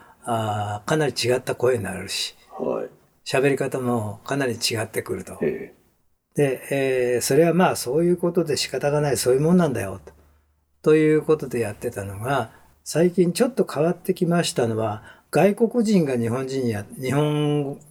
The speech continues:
Speaker 1: にやってきて、日本語よく喋ると。
Speaker 2: はい。
Speaker 1: とすると、お-、「あれ、おかしい日本語喋ってるね」というようなことを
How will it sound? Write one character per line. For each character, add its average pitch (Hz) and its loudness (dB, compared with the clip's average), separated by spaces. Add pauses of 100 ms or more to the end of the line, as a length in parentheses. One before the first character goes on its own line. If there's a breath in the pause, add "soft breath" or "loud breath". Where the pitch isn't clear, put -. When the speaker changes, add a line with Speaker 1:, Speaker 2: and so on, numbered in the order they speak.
Speaker 1:
に 135 2
や 113 0
っ - -6
て - -6
き - -10
て、 120 2
日 113 -4
本 131 -4
語 135 0
よ 135 0
く - -8
喋 107 0
る 95 -6
と。 92 -10 (220)
Speaker 2:
は 71 -4
い。 - -8 (640)
Speaker 1:
と 156 4
す 165 0
る 151 0
と、 143 2 (100)
お-、 127 -2 (340 soft breath)
「あ - -2
れ、 147 4
お 113 4
か 180 2
し 208 4
い - 0
日 117 0
本 139 2
語 147 4
喋 143 2
っ - -10
て 127 -6
る 110 -6
ね」 127 0 (640)
と 143 2
い 135 4
う 135 4
よ 135 2
う 127 0
な 117 -4
こ 120 -6
と 139 4
を 131 2